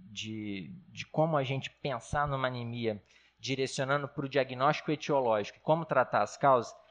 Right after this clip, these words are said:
é uma proposta de um livro, é, de medicina de família e comunidade, né, um tratado. E aí ele discute o seguinte: quando você confirma que o paciente tem anemia,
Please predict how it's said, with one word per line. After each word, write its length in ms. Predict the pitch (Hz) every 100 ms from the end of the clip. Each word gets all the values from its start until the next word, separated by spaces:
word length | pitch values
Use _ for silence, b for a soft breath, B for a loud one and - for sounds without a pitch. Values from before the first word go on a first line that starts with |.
| B -
é 100 | 131
uma 160 | 151
proposta 460 | - 151 156 151 165
de 160 | 143
um 160 | 151 147
livro, 480 | 143 160 131 120 110 _ _ -
é, 680 | 117 120 120 117 117 113 110 110 _ _ _
de 180 | 120 135
medicina 340 | 143 - 156
de 120 | 147
família 420 | - 151 143 147 147
e 40 |
comunidade, 760 | - 139 139 143 127 120 127 131
né, 160 | 120 131
um 100 | 135
tratado. 640 | 127 117 - 117 131 139 _ B B B B
E 120 | 139
aí 160 | 147 160
ele 140 | 190 180
discute 480 | 175 - 208 -
o 20 | 196
seguinte: 480 | 226 156 110 - _ _ _
quando 220 | 220 277
você 240 | 320 -
confirma 920 | - 262 240 - - 202 151 117 101 _ _ _ _ _ _
que 120 | 175
o 40 |
paciente 440 | 175 160 180 170 -
tem 160 | 170
anemia, 640 | 156 139 135 170 139 110